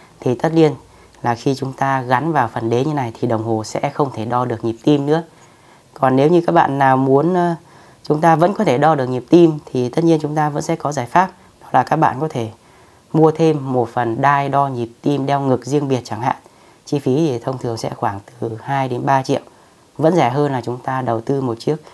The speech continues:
Garmin S. Và nếu như các bạn mua một chiếc Garmin S thì bản, cơ bản tiêu chuẩn thì cũng không có đai đo nhịp tim đâu. Mà các bạn muốn có bản được,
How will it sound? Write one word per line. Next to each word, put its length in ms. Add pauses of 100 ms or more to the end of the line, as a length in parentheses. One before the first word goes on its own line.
(200)
Garmin 300
S. 280 (240)
Và 160
nếu 120
như 80
các 100
bạn 260
mua 300 (360)
một 200
chiếc 160
Garmin 320
S 200 (520)
thì 420
bản, 380
cơ 220
bản 220
tiêu 160
chuẩn 240
thì 140
cũng 180
không 200
có 100
đai 180
đo 120
nhịp 200
tim 180
đâu. 120 (420)
Mà 260
các 120
bạn 240
muốn 360
có 360 (360)
bản 300
được, 200